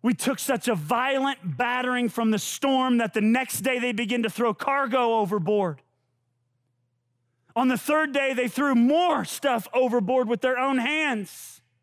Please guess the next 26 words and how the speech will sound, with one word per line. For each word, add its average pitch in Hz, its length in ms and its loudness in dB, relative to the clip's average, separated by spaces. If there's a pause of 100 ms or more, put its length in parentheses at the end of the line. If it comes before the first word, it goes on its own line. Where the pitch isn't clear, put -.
(920)
And 165 160 -2
neither 190 280 0
the 156 100 -4
sun 214 480 -4
nor 185 120 -2
the 156 100 -6
stars 165 760 -4
appeared - 460 -4
for 165 100 -4
many 165 220 -2
days." 147 720 -6 (440)
Listen, 156 440 -4
"And 147 120 -4
the 143 60 -4
storm 196 560 -4
continued 185 720 -6
raging." 139 560 -4 (1300)
Here's 175 220 -4
my 175 140 -2
fear. 156 400 -8 (800)
We 143 120 -4
finally 190 680 -4
gave 170 480 -4
up 143 340 -4 (520)
all 143 380 -2 (160)
hope 131 360 -6